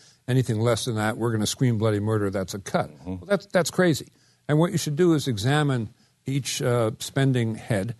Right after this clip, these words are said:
Speaker 1: Let's say there's a, uh, preventive health, uh, uh, spending item in, in the healthcare sector that produces just scores of millions of wonderful outcomes and avoids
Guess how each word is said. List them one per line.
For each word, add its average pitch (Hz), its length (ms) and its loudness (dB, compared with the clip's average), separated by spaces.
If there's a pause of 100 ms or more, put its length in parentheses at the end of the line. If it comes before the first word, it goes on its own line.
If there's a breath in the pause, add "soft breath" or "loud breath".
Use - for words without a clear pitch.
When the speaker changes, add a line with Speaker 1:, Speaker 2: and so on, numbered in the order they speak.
(340 soft breath)
Speaker 1:
Let's 180 220 -2
say 170 260 4
there's 135 320 0
a, 120 320 0
uh, 107 220 0
preventive 123 540 2
health, 120 500 -2
uh, 98 300 -4 (520 soft breath)
uh, 90 380 -10
spending 110 460 0
item 104 320 -4 (120)
in, 107 520 -2
in 104 300 -2
the 101 100 -2
healthcare 101 520 -2
sector - 520 -6
that 110 240 -2 (520 soft breath)
produces 135 680 0 (400)
just - 400 -2
scores 151 600 2
of 113 160 -6 (220)
millions 135 640 2
of 117 100 -4
wonderful 120 540 -2
outcomes 107 540 -4
and 107 100 0
avoids 113 540 2